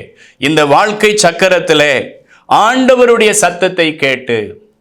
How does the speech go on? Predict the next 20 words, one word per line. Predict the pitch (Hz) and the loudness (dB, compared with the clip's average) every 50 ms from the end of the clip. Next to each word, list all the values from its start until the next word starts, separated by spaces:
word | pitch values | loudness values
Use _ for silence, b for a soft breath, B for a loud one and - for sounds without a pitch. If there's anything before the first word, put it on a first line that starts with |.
| _ _ _ _ _ _ _ - | _ _ _ _ _ _ _ -4
நீங்கள் | 113 143 160 156 147 147 127 127 139 | -2 0 0 2 2 2 2 2 2
அவருக்கு | 147 175 185 170 165 - 160 160 | 2 2 0 0 -2 -2 -2 -2
பின்னாக | 147 147 147 139 143 139 131 123 123 117 117 113 104 92 - 92 98 _ _ _ _ _ _ b b b b b | 0 0 -2 0 0 0 0 0 0 -2 -2 -4 -6 -8 -12 -18 -20 _ _ _ _ _ _ b b b b b
அவரோடு | 110 151 185 202 214 220 226 233 240 247 240 240 233 233 | 0 0 2 2 2 4 4 4 4 4 4 2 2 0
கூட | 233 220 214 202 202 185 | 0 0 0 2 2 2
வாழுகிற | 156 143 170 202 226 226 214 208 208 202 190 | 2 2 2 2 2 0 0 2 2 2 2
ஒரு | 185 180 165 139 | 2 2 0 2
வாழ்க்கைக்காக | 131 139 175 214 233 233 233 226 214 220 185 170 165 160 147 151 139 127 107 104 - - _ - | 2 2 2 2 0 -2 -2 -4 -2 -2 -2 0 0 0 0 0 -2 -2 -4 -6 -12 -18 _ -8
நீங்கள் | 113 120 135 131 127 123 123 | -4 -4 -2 0 0 0 2
ஓடுவீர்கள் | 135 165 175 170 165 160 165 156 147 143 139 | 2 2 2 2 0 0 0 0 0 -2 -2
என்று | 139 135 127 123 | -2 -4 -4 -6
சொன்னால், | - 120 113 110 117 127 143 160 - - - - _ _ B B B B B B B B 104 151 | -4 -6 -4 -2 0 0 0 0 -2 -4 -10 -16 _ _ B B B B B B B B 0 0
ஆண்டவர் | 185 196 196 190 175 165 165 151 139 127 - - - - - _ _ | 0 0 0 0 0 2 2 2 0 0 -4 -8 -12 -16 -20 _ _
உங்களுக்கு | - 120 147 165 165 156 147 139 143 - 131 127 117 - | -4 -2 -2 0 0 0 0 0 -2 -2 -2 -2 -2 -2
இலக்கை | 113 143 185 220 214 220 - 247 240 226 | -2 -2 -2 -2 -2 -4 -2 -2 -2 0
நோக்கி | 214 214 208 208 208 208 - 196 | 0 0 0 0 -2 -2 -4 -4
பிரயாணப்படக்கூடிய | - 180 160 170 180 185 185 180 180 170 170 160 160 160 147 156 151 147 143 139 135 131 127 117 110 98 - b b b b b b 120 | -2 -2 0 0 0 0 0 0 -2 -2 -2 0 0 0 -2 -2 -6 -4 -2 -2 0 0 0 -2 -4 -6 -10 b b b b b b -2
ஒரு | 131 135 120 | -2 0 0
நல்ல | 113 131 151 175 190 202 208 214 214 | 0 0 0 0 0 0 2 2 2
வாழ்க்கையை | 196 - 143 156 175 175 175 - 165 160 156 151 | 2 2 2 0 0 -2 -4 -4 -2 -2 -2 -2